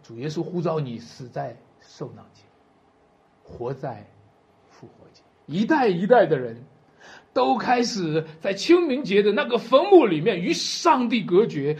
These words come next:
但是主今天说清明节和复活节就差这两步，你跨过来吧，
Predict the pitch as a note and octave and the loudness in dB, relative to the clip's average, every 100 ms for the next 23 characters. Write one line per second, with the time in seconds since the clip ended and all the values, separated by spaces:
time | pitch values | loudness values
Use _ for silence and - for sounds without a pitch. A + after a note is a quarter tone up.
0 | - - A#3+ C4+ G3 E3 C4 A#3+ A#3 - | -6 -2 0 0 -2 -4 -2 -2 -2 -2
1 | A#3 A#3 - C4 A3 A#3 G3 G3 G3 - | -2 -2 -4 -2 -2 -2 -2 -2 -4 -6
2 | F#3+ - C3 D3 C#3 - C4+ - B3 B3 | -10 -8 -8 -6 -2 2 2 2 2 4
3 | C4+ A#3+ F3+ C3+ D#3 G#4 D#4+ C#3+ - - | 4 4 0 -2 4 8 10 8 0 -8
4 | F#3+ G3 - E4 D#4 A3+ A#3+ F#3+ C3 D3 | -6 -4 0 6 8 8 6 4 4 2
5 | C#3+ - | 2 0